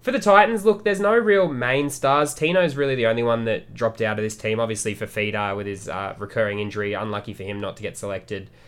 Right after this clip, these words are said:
Um, but you can't really, you know, you can't really mess around with an injury like that. Um, but there are some, like, key surprises in this Titans team in the way of Jaden Campbell and Toby Sexton. Sexton being quite cheap. Yes, he did miss minutes in the, on the weekend,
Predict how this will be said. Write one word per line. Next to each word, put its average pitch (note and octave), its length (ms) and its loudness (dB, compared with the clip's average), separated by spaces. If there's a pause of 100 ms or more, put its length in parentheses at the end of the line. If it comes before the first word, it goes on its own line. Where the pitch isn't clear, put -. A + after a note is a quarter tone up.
(200)
Um, G2+ 200 -4
but A2 80 -6
you A2 80 -8
can't G#2+ 180 0
really, F#2 320 -6
you G2+ 100 -8
know, F2+ 160 -8 (140)
you G2+ 80 -16
can't G#2 140 -4
really F2 120 -6
mess F2+ 220 -8
around F#2 140 -6
with F#2 100 -10
an F#2+ 80 -8
injury G2+ 240 -6
like G2+ 200 -6
that. G#2 280 -6 (480)
Um, A2+ 400 -4 (800)
but D3+ 320 4
there D3+ 340 4
are D#3 200 6
some, F#3+ 240 0
like, D3 180 2
key C#3+ 240 -2
surprises A2+ 540 0
in A#2+ 80 -2
this A#2+ 160 -6
Titans A#2+ 400 -2
team D3 240 -2
in C#3+ 80 0
the B2 40 2
way A2+ 180 2
of G#2+ 80 -2
Jaden A2 420 -2
Campbell A2 580 -2 (260)
and G2+ 140 -8
Toby A2 240 -2
Sexton. D3 500 0
Sexton E3+ 440 -2
being C#3+ 180 4
quite B2 300 -2
cheap. C3 400 -4
Yes, B2+ 260 0
he A#2 100 -4
did A2 160 -4
miss A2+ 260 -4
minutes A2 280 -4
in A2 80 -6
the, A2 160 -6
on A2 140 -6
the G#2 40 -4
weekend, G#2 560 -6